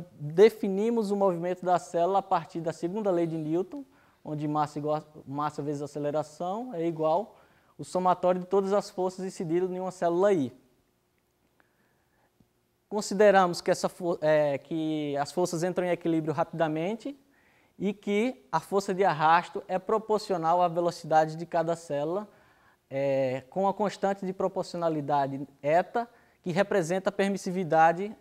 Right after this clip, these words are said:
do fluido intersticial. Com isso, nós obtivemos a velocidade para cada célula I. Como eu mencionei, as células tumorais, elas, elas se diferenciam entre si através de uns fenótipos.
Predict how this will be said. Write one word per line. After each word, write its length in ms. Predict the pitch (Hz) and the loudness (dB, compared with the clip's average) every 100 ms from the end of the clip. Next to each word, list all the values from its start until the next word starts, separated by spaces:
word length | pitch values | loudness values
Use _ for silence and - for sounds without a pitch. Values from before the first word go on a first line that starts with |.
| _ | _
do 360 | - 156 170 165 | -10 -2 -2 -2
fluido 260 | - 175 | -2 -2
intersticial. 880 | 180 185 - - 202 175 110 98 - _ _ _ _ | -2 -4 -6 -6 2 4 4 -2 -16 _ _ _ _
Com 180 | 185 202 | -2 2
isso, 320 | 190 208 208 240 | 4 2 -2 -2
nós 200 | 202 190 | 0 0
obtivemos 560 | 180 196 165 165 156 | -2 -6 -4 -4 -2
a 60 | 165 | 0
velocidade 800 | 185 190 - 170 156 160 185 214 - _ | 0 0 -4 -2 2 2 0 -6 -18 _
para 140 | - 170 | -4 0
cada 320 | 165 165 185 | 4 4 2
célula 460 | - 170 165 185 185 | 0 0 2 2 2
I. 200 | 135 120 _ _ _ _ _ _ _ _ _ _ _ _ _ _ _ _ _ _ _ - | -2 -8 _ _ _ _ _ _ _ _ _ _ _ _ _ _ _ _ _ _ _ 4
Como 160 | 233 | 8
eu 60 | 240 | 8
mencionei, 560 | 233 - 196 208 226 | 8 6 6 12 12
as 120 | 180 - | 12 10
células 300 | 196 202 - | 6 6 4
tumorais, 560 | 196 170 165 202 185 | 2 4 6 4 4
elas, 300 | 185 190 - - | 2 0 -4 -4
elas 180 | 175 175 | -4 -4
se 100 | 196 | -8
diferenciam 720 | 190 208 196 - - 220 202 | -4 -2 -2 -6 -6 -4 -2
entre 220 | 190 175 | -4 -6
si 260 | - - 202 | -8 -4 -4
através 360 | 196 180 185 | -2 0 0
de 80 | 185 | -2
uns 100 | 196 | -6
fenótipos. 720 | 214 190 165 139 - - - | -4 2 2 2 -4 -20 -20